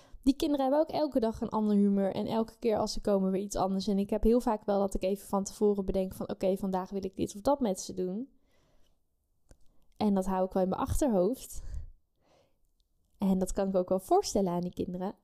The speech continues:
Maar ik heb regelmatig dat er kinderen zijn die zeggen: "Ja, Ankie, leuk bedacht, maar dat ga ik niet doen vandaag. Heb ik echt geen zin in."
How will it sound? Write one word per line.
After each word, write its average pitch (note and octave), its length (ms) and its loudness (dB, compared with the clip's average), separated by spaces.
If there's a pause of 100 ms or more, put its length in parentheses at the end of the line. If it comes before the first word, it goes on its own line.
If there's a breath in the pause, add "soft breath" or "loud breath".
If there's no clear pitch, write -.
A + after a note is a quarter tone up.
(760)
Maar A#3+ 180 0
ik G#3+ 100 2
heb G#3 140 2 (120)
regelmatig A3 1000 2
dat G3 160 -4
er - 80 -10
kinderen A#3+ 300 2
zijn A#3+ 220 2
die A#3+ 80 2
zeggen: B3 320 0
"Ja, A#3 180 2
Ankie, A3 280 0
leuk A3 200 2
bedacht, A#3 280 0
maar G3 100 -2
dat G3 80 -6
ga G3+ 140 -4
ik G3+ 100 -8
niet A3+ 140 2
doen G3+ 120 2
vandaag. F3+ 420 -6
Heb G#3 140 -6
ik - 60 -10
echt - 180 -8
geen A#3 160 2
zin F#3+ 160 0
in." F#3 240 -8